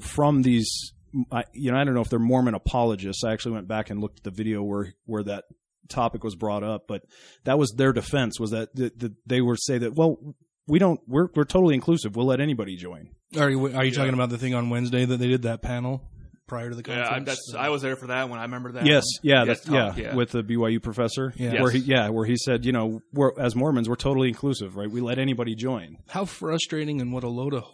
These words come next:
Speaker 2: horseshit a lot of the things they were saying was. I mean, just, you know, I, I got there a bit late because I, I attended a, a memorial service for Richard Andrews, um, ahead of that. But, you know, so I, so I got there about a half an hour late, but when I got there, it was standing room only.
Speaker 3: Yeah.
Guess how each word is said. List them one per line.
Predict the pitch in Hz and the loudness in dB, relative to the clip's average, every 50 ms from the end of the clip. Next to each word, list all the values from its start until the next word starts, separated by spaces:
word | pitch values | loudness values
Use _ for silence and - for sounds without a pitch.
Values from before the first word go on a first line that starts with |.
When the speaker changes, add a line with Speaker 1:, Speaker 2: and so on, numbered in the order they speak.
| - | -10
Speaker 2:
horseshit | 135 135 135 - - - 113 107 | -8 -8 -6 -6 -6 -8 -8 -10
a | 104 107 | -12 -12
lot | 117 120 120 120 | -12 -12 -10 -10
of | 117 | -12
the | 117 117 | -12 -12
things | - 123 120 120 113 | -12 -12 -12 -10 -10
they | 123 117 | -10 -10
were | 117 113 | -10 -10
saying | 113 - 120 113 113 113 113 110 | -10 -10 -10 -10 -10 -10 -12 -12
was. | 110 110 120 | -12 -12 -10
I | 123 | -6
mean, | 131 131 127 127 127 | -4 -2 -2 0 2
just, | 139 135 - - - - - - - - _ _ _ _ _ | 2 2 2 0 -6 -10 -20 -20 -20 -20 _ _ _ _ _
you | - 170 | -4 0
know, | 147 135 135 | 2 2 4
I, | 139 147 151 - 143 156 | 4 2 0 2 2 4
I | |
got | 160 165 165 156 | 4 4 4 4
there | 156 147 | 4 2
a | 143 | 4
bit | 135 139 127 | 2 2 0
late | 127 127 123 123 127 - | 2 0 0 0 -2 -4
because | 123 120 - 131 120 123 | -6 -8 -8 -6 -4 -2
I, | 120 120 120 120 120 113 113 107 | -2 -2 -2 -2 -4 -6 -8 -10
I | 117 120 120 | -8 -6 -6
attended | 120 117 113 - 123 120 120 120 113 | -6 -6 -6 -8 -8 -6 -6 -6 -6
a, | 120 113 113 113 113 113 113 113 - - - - - _ _ _ - - - | -6 -6 -6 -8 -8 -10 -10 -12 -14 -18 -20 -20 -20 _ _ _ -20 -18 -16
a | - 110 110 147 - - - - - - - - _ - - | -14 -14 -14 -14 -16 -16 -18 -18 -18 -20 -20 -20 _ -10 -4
memorial | 123 123 127 123 120 120 117 113 | -2 0 2 2 2 0 0 -2
service | - - 120 117 113 117 113 - - - - | -6 -8 -8 -8 -8 -8 -8 -8 -8 -8 -8
for | - 117 117 | -10 -10 -10
Richard | 117 113 - 117 113 | -10 -10 -10 -10 -8
Andrews, | 117 117 117 113 110 107 110 110 110 - - - - - - | -8 -8 -8 -8 -8 -10 -10 -10 -10 -12 -12 -14 -16 -16 -14
um, | 110 110 110 110 110 117 117 - - - - _ _ - | -12 -12 -10 -10 -10 -10 -12 -12 -14 -16 -18 _ _ -14
ahead | - 117 120 127 123 | -10 -8 -8 -6 -6
of | 113 | -6
that. | 110 110 107 110 - _ _ | -8 -8 -10 -10 -12 _ _
But, | - 113 101 - _ _ - - - - _ _ - | -10 -10 -10 -12 _ _ -20 -20 -20 -20 _ _ -4
you | 120 | -2
know, | 123 123 | 0 0
so | 120 - 160 | 2 2 2
I, | 151 147 | 2 2
so | 135 160 175 | 0 0 0
I | |
got | 170 160 151 | 0 0 0
there | 151 | 0
about | 143 139 131 | 0 2 2
a | 131 | 0
half | 135 135 127 - | 0 -2 -2 -2
an | 135 127 | -2 -2
hour | 123 123 120 | 0 0 0
late, | 117 123 135 131 | 0 0 0 0
but | 120 | 0
when | 120 120 | -2 -4
I | 117 113 | -4 -2
got | 123 143 - | -4 -4 -2
there, | - 127 | -2 -4
it | 117 | -4
was | 110 - - | -2 -4 -4
standing | - 151 156 175 170 151 143 139 | -2 -2 0 0 2 2 2 2
room | 123 120 117 | 2 0 0
only. | 120 123 123 123 113 110 107 - - | -2 -2 -2 -2 -4 -6 -8 -12 -14
Speaker 3:
Yeah. | - 113 107 104 | -14 -16 -16 -16